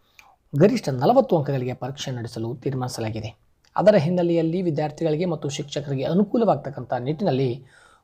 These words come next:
ಕೋರ್ ವಿಷಯಗಳಾಗಿರ್ತಕ್ಕಂಥ ಗಣಿತ, ವಿಜ್ಞಾನ, ಸಮಾಜ ವಿಜ್ಞಾನ ವಿಷಯಗಳ ಬಹು ಆಯ್ಕೆ ಪ್ರಶ್ನೆ ಆಧಾರಿತ ಮಾದರಿ ಪ್ರಶ್ನೆ ಪತ್ರಿಕೆ ಮತ್ತು ಉತ್ತರಗಳನ್ನು ಶೀಟ್ ಮಾಡ್ತಕ್ಕಂಥ ಒ ಎಂ ಆರ್ ಶೀಟ್‌ಗಳ ಒಂದು ಮಾದರಿಯನ್ನು, ಆ, ಕರ್ನಾಟಕ ಪ್ರೌಢಶಿಕ್ಷಣ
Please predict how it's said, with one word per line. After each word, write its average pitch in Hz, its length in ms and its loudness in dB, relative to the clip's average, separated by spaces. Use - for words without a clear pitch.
ಕೋರ್ 240 200 8
ವಿಷಯಗಳಾಗಿರ್ತಕ್ಕಂಥ 139 920 -2
ಗಣಿತ, 127 460 -8
ವಿಜ್ಞಾನ, 135 420 2
ಸಮಾಜ 240 340 6
ವಿಜ್ಞಾನ 143 360 4
ವಿಷಯಗಳ 120 420 -6
ಬಹು 190 460 6
ಆಯ್ಕೆ 143 520 0
ಪ್ರಶ್ನೆ 214 360 -2
ಆಧಾರಿತ 139 480 -2
ಮಾದರಿ 139 500 0
ಪ್ರಶ್ನೆ 143 320 -6
ಪತ್ರಿಕೆ 135 380 -6
ಮತ್ತು 139 500 2
ಉತ್ತರಗಳನ್ನು 147 640 4
ಶೀಟ್ 269 360 -2
ಮಾಡ್ತಕ್ಕಂಥ 135 540 -4
ಒ 151 320 2
ಎಂ 170 240 4
ಆರ್ 131 180 0
ಶೀಟ್‌ಗಳ 185 480 -2
ಒಂದು 127 120 -2
ಮಾದರಿಯನ್ನು, 139 1120 4
ಆ, 170 100 6
ಕರ್ನಾಟಕ 226 400 2
ಪ್ರೌಢಶಿಕ್ಷಣ 135 560 -4